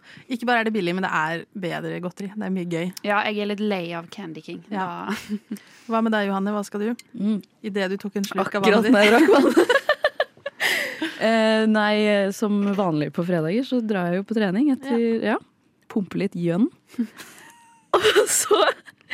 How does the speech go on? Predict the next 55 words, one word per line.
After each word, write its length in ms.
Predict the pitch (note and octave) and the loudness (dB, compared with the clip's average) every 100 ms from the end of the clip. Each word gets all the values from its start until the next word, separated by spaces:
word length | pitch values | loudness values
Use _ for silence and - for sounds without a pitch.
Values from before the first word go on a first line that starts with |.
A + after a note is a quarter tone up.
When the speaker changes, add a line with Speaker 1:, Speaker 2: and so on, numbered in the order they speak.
| - G#4 G#4 - - | 0 0 -2 -4 0
Speaker 3:
i 80 | C4+ | 4
morgen 260 | B3 A3 A3 | 4 4 2
så 80 | A3 | 0
skal 220 | G#3 F3+ | 2 2
jeg 100 | F3+ | 0
på 60 | G#3 | 0
noe 80 | G3 | 0
som 120 | F#3 | -2
heter 180 | F3 F#3 | -4 -6
Kilo 580 | - - E3 D#3 D#3+ E3 E3 E3 D#3 | -8 -6 -4 -2 0 2 2 0 -2
Vintage 400 | D#3 C#3+ D#3+ D3 | -4 -4 -8 -6
Sale 240 | - E3+ E3 | -4 -2 -2
eller 80 | D#3+ | -2
noe. 100 | A3+ B3 | 0 0
Har 80 | G3+ | 0
dere 100 | F3+ | -2
hørt 120 | F3 | -2
om 60 | G3 | -4
det? 60 | D#4+ _ _ | -4 _ _
Speaker 1:
Det 140 | F#4+ G4 | -4 -2
skal 160 | - | -4
mine 220 | G4+ F#4 E4+ | -4 -4 -4
to 120 | E4+ | -6
søstre 320 | D#4+ D4+ B3+ | -6 -8 -8
på 140 | B3 A3+ | -6 -6
også. 220 | G#3+ F4 | -6 -4
Speaker 3:
Ja, 220 | - C4 C4+ | 0 2 2
er 80 | A3 | 0
det 60 | |
sant? 300 | - F4 - D4+ | -2 -4 -6 -6
Speaker 1:
Mm. 240 | C#4 C4+ E4+ | -4 -6 -8
Speaker 2:
Kilo. 400 | - A#3 G3+ F#3+ G3 _ - | -6 -6 -4 -8 -12 _ -6
Speaker 3:
Vintage 400 | F#3 F3+ - E3 | -2 0 -2 -8
Sale. 380 | - G#3+ C4 A3+ _ - | -2 0 0 -2 _ -4
Det 140 | G3 | 0
er 80 | G3+ | 2
Speaker 2:
Ah. 60 | G3+ | 2
Speaker 3:
noe 100 | G#3 | 2
sånn 220 | F#3+ F#3 E3 | 2 0 0
vintage 420 | D#3 - D3 - | -2 -2 -6 -4
folk 240 | E3+ E3+ | -4 -2
som 360 | - F3 E3+ - | -2 -2 0 -2
reiser 400 | F3+ F#3 D#3+ D#3+ | 0 0 0 -2
rundt 220 | D3+ D3 | -2 -2
i 80 | E3 | -2
Europa, 400 | D#3 C#3 D#3+ D#3+ | -2 -2 -4 -4
og 80 | D#3+ | -4
så 80 | D#3+ | -2
nå 140 | D#3+ D#3 | -2 0
har 80 | |
de 60 | D#3+ | -2
kommet 160 | E3 D3 | -2 -2
til 80 | D#3+ | -4
Norge 240 | D3+ | -2
da. 40 | E3+ | -4